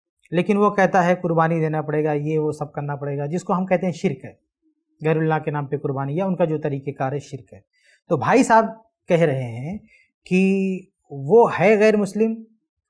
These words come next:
और हमें तो सिर्फ पैसा देना है, वो क्या करता है उससे क्या लेना देना है, तो क्या ऐसा हम कर सकते हैं, उससे इलाज करा सकते हैं कि नहीं? देखिए, इलाज कराना तो एक अलग बात है, ये जो कुछ आप कह रहे हैं, जिस अंदाज से आप सोच रहे हैं,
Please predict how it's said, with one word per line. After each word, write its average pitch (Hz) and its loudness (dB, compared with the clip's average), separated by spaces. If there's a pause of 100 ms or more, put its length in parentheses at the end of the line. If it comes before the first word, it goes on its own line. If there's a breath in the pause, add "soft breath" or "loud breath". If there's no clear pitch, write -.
(140)
और 165 2
हमें 175 0
तो 208 0
सिर्फ 214 0
पैसा 180 4
देना 180 2
है, 180 2
वो 175 2
क्या 170 2
करता 170 -2
है 170 2
उससे 160 -4
क्या 160 -2
लेना 156 0
देना 147 -4
है, 135 -6 (600)
तो 165 -4
क्या 185 2 (120)
ऐसा 180 2
हम 160 -4
कर 170 0
सकते 170 -8
हैं, 165 -6
उससे 156 -8
इलाज 147 -4
करा 131 -10
सकते 143 -14
हैं 135 -10
कि 135 -16
नहीं? 120 -14
देखिए, 151 -6
इलाज 151 -4
कराना 160 -2
तो 160 -4 (140)
एक 147 -10
अलग 143 -4
बात 113 -8
है, 135 -6
ये 156 -6
जो 147 -4
कुछ 196 -6
आप 165 -2
कह 165 4
रहे 156 0
हैं, 156 -4
जिस 147 -8
अंदाज 147 -4
से 151 -12
आप 143 -6
सोच 156 -8
रहे 127 -10
हैं, 143 -12